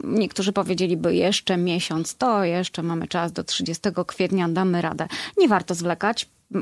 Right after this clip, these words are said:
I o tym będziemy państwa dziś przekonywać. Moim państwa gościem jest pani Anna Kudzinowska-Mudel z Izby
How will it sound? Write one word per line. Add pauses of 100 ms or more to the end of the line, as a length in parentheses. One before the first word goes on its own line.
I
o
tym
będziemy
państwa
dziś
przekonywać. (320)
Moim
państwa
gościem
jest
pani
Anna
Kudzinowska-Mudel
z
Izby